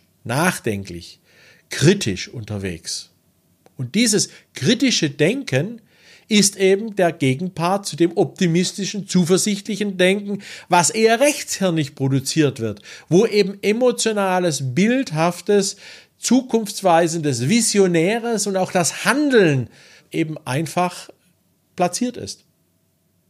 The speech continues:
Und da das so ist, nehmen wir eben negative Strömungen besser auf, schneller auf, weil wir immer Gefahren sehen,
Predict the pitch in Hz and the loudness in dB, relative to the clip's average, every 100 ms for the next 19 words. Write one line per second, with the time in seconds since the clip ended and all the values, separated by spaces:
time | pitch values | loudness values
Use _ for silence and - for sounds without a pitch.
0 | _ _ 185 170 190 185 185 165 - 156 | _ _ -2 2 4 4 4 2 0 -2
1 | - 202 262 - _ _ _ _ - 160 | 0 -2 -2 -12 _ _ _ _ -4 2
2 | 208 240 226 208 226 220 226 196 180 170 | 4 4 0 2 2 2 -2 -6 -4 -4
3 | 208 226 214 220 202 175 - - 147 185 | -2 -2 -4 -6 -6 -6 -6 0 2 2
4 | 196 165 139 135 _ _ _ _ - 151 | 0 -2 -4 -6 _ _ _ _ -4 -2
5 | 151 214 208 233 277 - _ _ _ _ | 0 0 -2 -6 -10 -14 _ _ _ _
6 | - - 135 139 185 208 143 240 269 - | -12 -4 2 4 4 2 0 -4 -6 -16
7 | _ - - 156 165 202 233 185 170 123 | _ -12 0 4 4 6 4 4 2 2
8 | 120 160 208 208 226 233 240 | 2 2 -2 0 0 0 -6